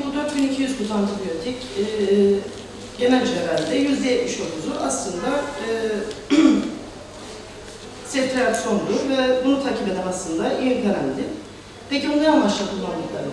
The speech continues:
düşünüyorduk? Yani profilaksi için mi kullanıldı? Açıklık getiremedik.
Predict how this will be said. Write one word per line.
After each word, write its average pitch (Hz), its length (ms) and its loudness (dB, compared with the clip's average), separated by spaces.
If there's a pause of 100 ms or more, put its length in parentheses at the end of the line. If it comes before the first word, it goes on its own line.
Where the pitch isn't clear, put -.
(120)
düşünüyorduk? 143 600 -6
Yani 202 100 0 (160)
profilaksi 220 480 0
için 180 220 -4
mi 143 60 -2 (480)
kullanıldı? 160 560 -4 (1400)
Açıklık 220 340 -6
getiremedik. - 640 -6